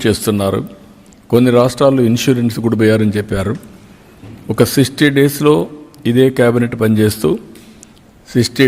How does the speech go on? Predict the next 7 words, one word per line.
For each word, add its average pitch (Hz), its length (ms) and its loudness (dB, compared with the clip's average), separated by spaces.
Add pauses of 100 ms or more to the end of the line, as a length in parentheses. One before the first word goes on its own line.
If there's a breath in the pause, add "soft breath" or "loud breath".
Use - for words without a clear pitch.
డేస్ 139 300 2
లోపల 120 280 -2 (220)
సిస్టమ్స్ 147 500 -2
అన్ని 127 220 2
స్ట్రీమ్‌లైన్ 117 560 2
చేసి 101 260 -4 (640)
మెరుగైన 135 440 4